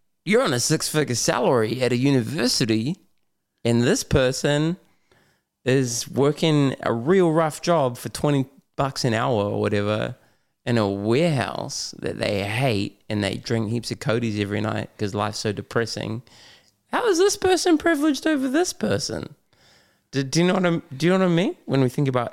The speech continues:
e-, the economics and the social status and the social hierarchy of it. I interviewed a dude for this. I used to have a little podcast. I haven't used it forever, but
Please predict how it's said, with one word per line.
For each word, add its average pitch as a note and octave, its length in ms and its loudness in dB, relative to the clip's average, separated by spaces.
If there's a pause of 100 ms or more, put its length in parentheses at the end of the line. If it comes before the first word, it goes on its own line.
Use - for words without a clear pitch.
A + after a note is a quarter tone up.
e-, A2+ 200 -6
the - 220 -2
economics A#2 640 0
and A#2+ 120 0
the G#2 40 -2
social A#2 400 0
status A2+ 460 -2
and A#2 100 -2
the G#2 60 -4
social A2+ 380 -2
hierarchy B2 580 -6
of A3 180 -6
it. E4 140 -4 (960)
I A#2 100 2
interviewed E3+ 320 2
a B2 40 -2
dude C3 280 2
for A#2 140 -2
this. G2+ 400 -2 (120)
I C3+ 100 2
used D#3 140 0
to D3 60 2
have A#2+ 60 2
a A2+ 60 0
little G#2+ 160 2
podcast. - 580 -4
I - 40 -2
haven't G2 220 2
used F#2 160 2
it E2+ 100 -2
forever, G2+ 360 -4
but - 260 -4